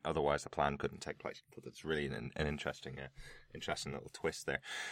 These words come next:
But yeah, essentially what they, what, what Bane says to the people of Gotham is that the city is now for the people. They can essentially live here, do whatever they want, but anybody that contravenes the rules or tries to leave is gonna be killed.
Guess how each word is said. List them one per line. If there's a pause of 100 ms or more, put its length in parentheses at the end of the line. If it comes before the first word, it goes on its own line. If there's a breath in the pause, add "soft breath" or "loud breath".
(180 loud breath)
But
yeah,
essentially
what
they,
what,
what
Bane
says
to
the
people
of
Gotham
is
that (360)
the
city
is
now (440)
for
the
people. (280)
They
can
essentially
live
here, (640)
do
whatever
they
want, (260)
but
anybody
that (140)
contravenes
the
rules
or
tries
to
leave
is
gonna
be
killed.